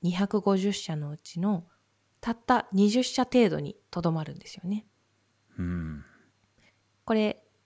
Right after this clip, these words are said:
Speaker 1: 実際に皆さんが知っているような衣類ブランドの名前を挙げながら、もう少し詳しく紹介していくと、例えば、エイチアンドエム、アディダス、これらのブランドが透明性指数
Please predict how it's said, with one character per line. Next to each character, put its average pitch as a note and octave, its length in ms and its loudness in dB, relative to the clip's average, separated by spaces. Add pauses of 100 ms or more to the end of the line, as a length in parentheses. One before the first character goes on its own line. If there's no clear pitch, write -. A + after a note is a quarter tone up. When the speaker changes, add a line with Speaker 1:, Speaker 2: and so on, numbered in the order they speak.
Speaker 1:
実 A3 220 -6
際 C4 180 4
に A#3+ 240 0
皆 A3 260 4
さ G3 140 -2
ん E3+ 60 -4
が E3 100 -4
知 - 160 -8
っ - 40 -16
て - 160 -4
い F#3+ 60 4
る F#3+ 140 2
よ F#3+ 200 0
う F3+ 40 -2
な C4 360 -4
衣 F#3+ 120 4
類 G#3+ 160 6
ブ G3+ 140 0
ラ G3+ 120 2
ン F#3+ 60 2
ド E3 100 -6
の D#3 120 -4
名 E3 120 -2
前 F#3+ 280 0
を F#3+ 60 -2
挙 F#3 220 -4
げ A3+ 60 0
な A#3 140 -2
が F#3 100 -2
ら、 F3 220 0
も F3 140 0
う F3 40 -2
少 - 180 -10
し - 300 -8
詳 E3+ 200 -2
し - 100 -10
く - 100 -16
紹 D#3+ 260 -6
介 D#3+ 200 -6
し - 80 -14
て - 100 -12
い E3+ 80 -6
く - 160 -20 (140)
と、 D4 320 2 (760)
例 D4 100 6
え A#3+ 40 4
ば、 D#3+ 200 -4 (420)
エ A#3+ 80 0
イ B3+ 80 -2
チ - 160 -2
ア A#3 80 2
ン A3 100 0
ド G#3+ 100 0
エ G#3 120 4
ム、 E3 200 0 (420)
ア A#3+ 100 2
デ B3 80 -2
ィ A3 40 -6
ダ E3+ 120 -2
ス、 - 280 -8 (1120)
こ C#4 100 -4
れ C#4 100 2
ら A#3+ 140 4
の F#3+ 100 2
ブ F3+ 140 0
ラ F3 160 2
ン F3 80 -2
ド F#3 100 -4
が C#4+ 280 0 (580)
透 G3+ 160 4
明 F#3 240 2
性 F3 120 -6
指 E3 220 -6
数 - 300 -6